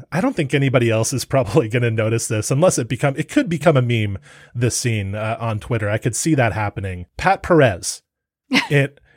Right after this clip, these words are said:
Speaker 1: in a random scene, Pat Perez was not a participant in this documentary, but he shows up at, I believe, the R B C Heritage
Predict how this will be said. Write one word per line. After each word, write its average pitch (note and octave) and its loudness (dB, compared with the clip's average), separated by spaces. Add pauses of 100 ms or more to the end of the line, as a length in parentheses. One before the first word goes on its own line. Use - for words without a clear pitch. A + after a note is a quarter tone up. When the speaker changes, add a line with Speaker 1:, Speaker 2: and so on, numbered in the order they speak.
Speaker 1:
in D3 4
a C3+ 6
random F#3 6
scene, C3+ -4
Pat E3 2
Perez G#3+ 0
was B2+ 0
not C#3+ 2
a F#3+ 2
participant G#3+ 0
in A#2 0
this A#2+ 0
documentary, B2 2
but G2 -6
he A2 0
shows D#3+ 4
up F3 2
at, A#2+ -2
I A#2 0
believe, C3+ -2
the C#3+ 0
R C#3+ 4
B D#3 2
C D3+ -2
Heritage A#2 2